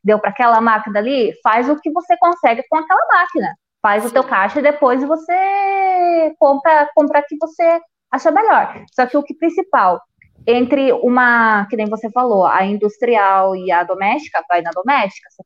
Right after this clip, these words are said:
Speaker 1: tu, tu tá
Speaker 2: Uhum.
Speaker 1: começando, né?
Speaker 2: Sim.
Speaker 1: Vai na doméstica. Então, é,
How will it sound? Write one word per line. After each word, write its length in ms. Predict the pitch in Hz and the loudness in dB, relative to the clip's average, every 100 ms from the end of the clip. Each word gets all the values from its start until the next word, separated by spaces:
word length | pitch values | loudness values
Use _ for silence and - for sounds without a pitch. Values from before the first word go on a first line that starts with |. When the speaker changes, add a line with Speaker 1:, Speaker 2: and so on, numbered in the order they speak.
| _ | _
Speaker 1:
tu, 100 | 190 _ | -20 _
tu 80 | 196 | -14
tá 100 | 190 | -12
Speaker 2:
Uhum. 60 | |
Speaker 1:
começando, 640 | 175 180 196 320 285 208 156 160 _ _ _ _ _ _ | -12 -12 -2 2 2 0 -4 -16 _ _ _ _ _ _
né? 180 | 180 175 | -6 -4
Speaker 2:
Sim. 60 | |
Speaker 1:
Vai 160 | 175 160 | -2 -2
na 120 | 165 | -4
doméstica. 760 | 165 196 262 220 196 - - 170 _ _ _ | -2 0 0 0 -4 -10 -12 -12 _ _ _
Então, 600 | 185 - 226 269 311 - _ _ | -14 0 2 2 0 -6 _ _
é, 920 | 196 202 202 202 196 196 190 185 185 | 2 4 4 4 2 2 0 -4 -8